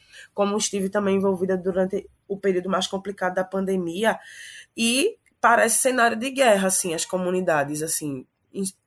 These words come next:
é, inteiramente devastadas com essas chuvas. A gente escuta relato de família que já perdeu a casa duas, três vezes na vida. Imagina você reconstruir a sua vida inteira duas, três vezes na vida quando não perde um parente, assim, sabe?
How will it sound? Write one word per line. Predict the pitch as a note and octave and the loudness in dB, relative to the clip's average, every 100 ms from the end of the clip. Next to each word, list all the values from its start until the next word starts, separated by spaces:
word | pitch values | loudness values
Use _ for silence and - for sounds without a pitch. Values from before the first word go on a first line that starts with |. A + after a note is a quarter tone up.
| _ | _
é, | - F#3 E3+ | -4 -2 -2
inteiramente | G3 G3 G3 D4 B3 A3+ A3+ | -4 -2 2 2 0 -4 -8
devastadas | F#3+ F3 G#3 G#3 A3+ - E3+ C#3+ F3+ G#3+ | -8 2 4 6 4 2 2 2 2 -2
com | - | 0
essas | G3 G3 G3 | 0 0 -2
chuvas. | - D3+ D3 E3+ F#3+ - _ _ - - - | -4 -6 -4 -4 -4 -12 _ _ -20 -20 -2
A | - | 0
gente | G#3+ A3+ | 2 0
escuta | - G#3+ A3 | -2 0 2
relato | A#3 A3 G#3 G3 | 4 4 2 0
de | G#3 | -4
família | - A#3 G#3 G3+ G3 | -2 0 0 -2 -4
que | A3 | 0
já | G#3 | 2
perdeu | G#3 A3 A3 F#3+ F#3+ F#3+ - _ | 2 0 0 2 0 0 -6 _
a | - A3+ | 2 2
casa | A3+ F3+ F3 F#3 | 4 4 4 0
duas, | F3 A3 C4 - | 0 0 0 2
três | A#3+ D4+ B3 | 0 0 2
vezes | A3+ A#3 | 2 2
na | A#3+ F4 | 0 0
vida. | G3+ F#3+ F#3 A3+ - _ _ _ _ _ _ _ _ _ - | 0 0 2 2 0 _ _ _ _ _ _ _ _ _ -4
Imagina | B3 C#4 C4 A#3+ | 0 2 4 2
você | A3+ A#3 B3 | 4 2 4
reconstruir | A#3+ A#3 A#3 C4+ C4+ | 2 2 0 0 2
a | A#3 | 2
sua | A3+ A#3 | 4 4
vida | G#3 G#3+ | 2 0
inteira | B3 D#4+ A3 G3+ G#3 | -4 -2 2 4 4
duas, | G3+ G#3+ A#3 - | 2 2 2 4
três | A#3+ C#4 | 2 4
vezes | A#3 A3 A3+ | 2 2 2
na | A#3 A#3+ | 2 2
vida | G3+ F#3 F#3+ | -2 0 0
quando | G3 G#3 G#3 | 0 -4 -4
não | A3 | -4
perde | - G3+ G3 | -2 0 -2
um | |
parente, | G3 G#3+ A#3 F#3 F3 F3+ | 0 2 4 2 -2 -4
assim, | F#3+ F#3 E3 E3+ | -2 0 -2 -4
sabe? | - D#3+ F#3 | -4 -4 -6